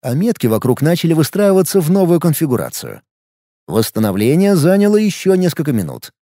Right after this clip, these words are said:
Быстро по меркам обычного человека, но непозволительно медленно по меркам Алекса. Очевидно, тела монстров ранили его на каком-то глубинном уровне. Он решил исследовать этот вопрос и сосредоточился на последней ране.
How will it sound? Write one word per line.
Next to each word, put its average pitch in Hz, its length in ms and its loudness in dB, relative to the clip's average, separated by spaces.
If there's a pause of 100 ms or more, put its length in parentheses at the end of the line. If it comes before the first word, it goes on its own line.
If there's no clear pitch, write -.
Быстро 156 560 0
по 110 120 -4
меркам 127 300 2
обычного 131 420 0
человека, 90 560 -4
но 131 280 0
непозволительно 202 720 2
медленно 131 500 2
по 127 140 0
меркам 113 380 0
Алекса. 64 500 -6 (340)
Очевидно, 101 760 -6
тела 143 360 -2
монстров 160 580 0
ранили 170 380 0
его 160 240 2
на 156 80 2
каком-то 156 460 -2
глубинном 160 600 0
уровне. 73 460 -8 (500)
Он 175 240 -2
решил 208 440 -2
исследовать 151 540 0
этот 113 200 -2
вопрос 175 520 -2
и 143 100 -2
сосредоточился 139 880 -2
на 202 100 0
последней 175 480 0
ране. 58 400 -10